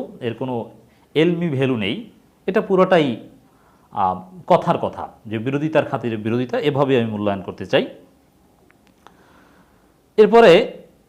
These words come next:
আহ, জামাতকে কেন দেখতে পারেন? আচ্ছা, মওদুদির বিরুদ্ধে তো একটা মিথ্যা অভিযোগ দিলেন,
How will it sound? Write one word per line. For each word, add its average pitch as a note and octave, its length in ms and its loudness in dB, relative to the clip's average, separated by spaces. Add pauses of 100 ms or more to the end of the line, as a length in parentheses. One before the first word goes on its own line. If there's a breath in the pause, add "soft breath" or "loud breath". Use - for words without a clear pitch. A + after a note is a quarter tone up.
আহ, C3 420 -2
জামাতকে F#3 480 6
কেন E3+ 220 2
দেখতে D3+ 280 -2
পারেন? E3+ 200 -4
আচ্ছা, F#3 520 0 (580 soft breath)
মওদুদির F3 380 2
বিরুদ্ধে F3 260 0
তো F3 120 0
একটা E3 160 -2
মিথ্যা D3 300 -6
অভিযোগ D3 280 -6
দিলেন, G#2+ 280 -8